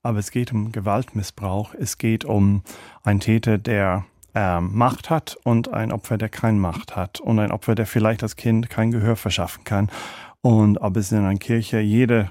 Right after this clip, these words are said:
jeder Bereich, wo das stattfindet, hat besondere Merkmale. In der katholischen Kirche oder evangelischen Kirche kann das seelischen Schaden wirklich Spirituelles kaputt machen. Ähm,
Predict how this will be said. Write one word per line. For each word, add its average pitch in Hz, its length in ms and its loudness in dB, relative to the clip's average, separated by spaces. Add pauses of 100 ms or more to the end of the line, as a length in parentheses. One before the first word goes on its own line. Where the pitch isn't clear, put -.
jeder 117 220 2
Bereich, 104 400 -2
wo 107 80 -2
das 98 240 -4
stattfindet, 107 480 -2
hat 107 140 -6
besondere 98 420 -2
Merkmale. 117 680 0
In 107 260 0
der 95 140 -2
katholischen 107 600 -4
Kirche 110 380 -2
oder 95 160 -2
evangelischen 95 560 -2
Kirche 127 400 -4
kann 110 220 -2
das 95 80 0
seelischen 113 500 2
Schaden 117 380 2
wirklich 110 240 -4
Spirituelles 104 880 0 (100)
kaputt - 400 -4
machen. 160 340 0 (520)
Ähm, 113 420 4